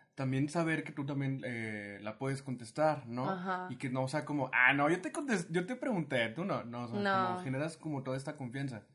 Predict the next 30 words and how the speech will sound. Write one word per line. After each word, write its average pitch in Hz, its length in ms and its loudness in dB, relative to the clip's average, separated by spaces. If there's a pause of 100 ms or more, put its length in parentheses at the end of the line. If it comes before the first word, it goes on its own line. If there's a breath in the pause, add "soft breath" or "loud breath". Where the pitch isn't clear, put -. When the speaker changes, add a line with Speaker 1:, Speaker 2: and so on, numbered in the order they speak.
(120)
Speaker 2:
¿Cuál 214 160 8
otra? - 180 -2 (140)
Speaker 1:
¿Cuál 196 200 6
otra? 113 280 4 (600 loud breath)
Esta 285 340 6
es 269 160 2
más 233 300 4
ligera, 120 480 0
esta 175 280 -2
creo 185 220 -4
que 190 180 0
es 175 100 -4
como 175 280 -2
más, 135 640 -4
eh, 107 640 -8
como 123 200 -6
para 123 220 0
empezar 127 380 -6
a 156 180 0
empatizar, 127 560 -4 (140)
Speaker 2:
Ok. 175 240 -6
Speaker 1:
que 135 180 0
es, 143 200 -6 (380 soft breath)
"¿en 147 160 0
qué 190 80 0
lugar 202 340 6
transcurrirían 147 600 0
tus 175 140 -6
vacaciones 139 520 -4
perfectas?". - 680 -10